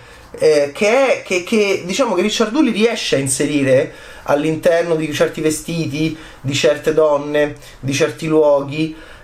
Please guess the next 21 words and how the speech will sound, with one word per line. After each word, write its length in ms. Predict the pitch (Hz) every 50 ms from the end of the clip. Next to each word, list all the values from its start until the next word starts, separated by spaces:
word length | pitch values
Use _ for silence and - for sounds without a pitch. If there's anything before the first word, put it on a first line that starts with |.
| - - -
e 340 | - - 403 392 392 392 349
devo 160 | - 381 381
dire 280 | 403 440 427 330 247 160
che 560 | 151 143 131 123 120 120 123 120 120 120 113
è 40 | 110
affascinante, 1040 | 117 127 - - 127 - - - 160 156 123 - - 117 110 - - - 120 120
eh, 300 | - 139 127 - - 147
ritrovare 520 | 135 156 156 151 147 151 156 156 147 139 139
anche 1080 | 139 143 143 131 - 147 139 123 120 120 123 123 123 123 123 127 127 127 120 120 123
Gaia 320 | 123 147 143 143 139 147 135
Bermani 420 | 135 131 135 127 131 135 135 131
Amaral 680 | 127 123 123 123 127 127 127 127 127 123 123 120 117 120 - - - - - - - - - - - - -
in 180 | - 147 147 147
questo, 1040 | - - 160 - 147 - - - - 143 139 131 131 127 123 123 123 123 127 127 131
lei 260 | 151 175 180 165 151
che 200 | 151 139 131 -
ha 80 | 123 123
appartenuto 960 | 127 131 - - - _ - 147 143 127 - - 156 156 190 196 160 - -
all'immaginario 1300 | 117 117 120 120 127 127 127 127 127 123 135 135 165 185 165 139 127 117 120 117 113 113 113 113 107
collettivo 540 | - - 123 123 127 120 - - 190 160 151
italiano 880 | 131 120 131 127 120 156 170 180 185 180 175 170 160 147 135 135 -